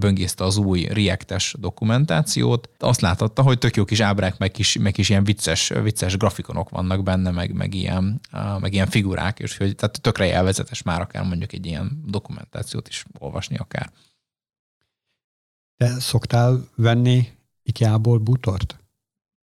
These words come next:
Speaker 1: Igen, és nem én rakom össze.
Speaker 2: Nem, de,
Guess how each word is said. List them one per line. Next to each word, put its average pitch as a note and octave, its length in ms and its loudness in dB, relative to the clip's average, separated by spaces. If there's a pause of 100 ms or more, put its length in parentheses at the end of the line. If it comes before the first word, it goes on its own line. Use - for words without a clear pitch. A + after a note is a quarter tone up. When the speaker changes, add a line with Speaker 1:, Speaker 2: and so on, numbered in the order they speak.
(560)
Speaker 1:
Igen, B2+ 280 4
és B2 120 4
nem G#2+ 280 4 (140)
én F2 140 0
rakom - 260 -2
össze. G2 340 0 (140)
Speaker 2:
Nem, C3 280 6
de, F2+ 200 4